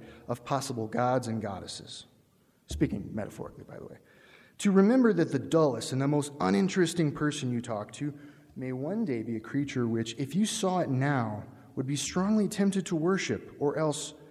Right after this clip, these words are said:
a horror and a corruption such as we now meet, if at all, only in a nightmare. All day long we are in some degree helping each other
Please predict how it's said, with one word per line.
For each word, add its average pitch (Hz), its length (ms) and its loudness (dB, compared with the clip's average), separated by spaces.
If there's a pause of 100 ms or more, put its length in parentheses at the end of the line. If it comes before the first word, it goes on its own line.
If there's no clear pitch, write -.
(160)
a 131 80 -4
horror 127 640 -2 (240)
and 135 80 -2
a 131 60 0
corruption 143 600 -2
such 143 280 0
as 127 120 -4
we 135 140 -2
now 143 220 2
meet, 139 280 0 (300)
if 143 160 -4
at 143 60 2
all, 143 280 4
only 175 160 2
in 185 100 2
a 175 40 0
nightmare. 170 540 -4 (720)
All 185 220 2
day 185 240 6
long 160 400 6
we 131 140 2
are 127 200 4
in 120 100 2
some 156 300 0
degree 127 300 -2
helping 151 420 -2
each 170 220 -2
other 160 480 -2